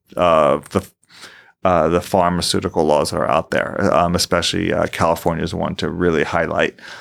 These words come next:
in that regard. Um, that's a story for another day. So if there's certain things that you wanna hear about and certain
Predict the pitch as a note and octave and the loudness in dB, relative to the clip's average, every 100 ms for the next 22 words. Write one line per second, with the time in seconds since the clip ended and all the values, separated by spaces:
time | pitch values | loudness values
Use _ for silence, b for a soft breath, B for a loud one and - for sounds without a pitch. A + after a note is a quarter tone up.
0 | B G2 G#2 G#2 D#2+ F#2+ E2+ A#1+ - - | B 0 2 2 0 2 2 0 -2 -14
1 | B B - F#2 F2+ F2+ - F2+ - - | B B -4 0 2 0 0 -4 -4 -4
2 | - - C#2 C#2+ D#2+ B1+ E2+ F#2+ E2 - | -6 -8 -8 -2 0 0 0 2 0 -2
3 | - - A2+ G#2+ G2+ B B A#2+ A2 G#2 | -6 2 4 4 2 B B 0 2 4
4 | D3 E3+ E3+ D#3 D3 C3+ C3 B2 A#2 C3+ | 4 4 4 4 4 6 4 4 4 4
5 | C#3 C3+ C3+ B2 G#2+ A2+ G2+ G#2 F#2 | 4 4 4 2 0 0 -2 -8 -14